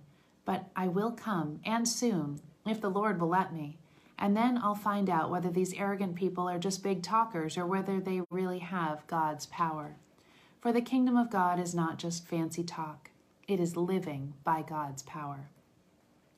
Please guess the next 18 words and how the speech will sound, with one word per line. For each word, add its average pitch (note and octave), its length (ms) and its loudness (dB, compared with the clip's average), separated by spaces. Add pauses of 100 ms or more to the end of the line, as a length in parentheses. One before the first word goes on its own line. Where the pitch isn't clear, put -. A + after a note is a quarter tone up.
Which A3+ 280 0
do G#3+ 100 -2
you F#3+ 160 4
choose? G3 680 -2 (480)
Should B3 160 2
I A#3+ 100 6
come A#3 240 2
with G#3+ 160 -2
punishment G3 480 -2
and E3 140 0
scolding, D#3+ 680 -2
or F#3 80 -6
should F3 180 -6
I F3 100 2
come G#3 320 -2
with G3 200 -4
quiet F#3 400 0
love C3+ 440 -6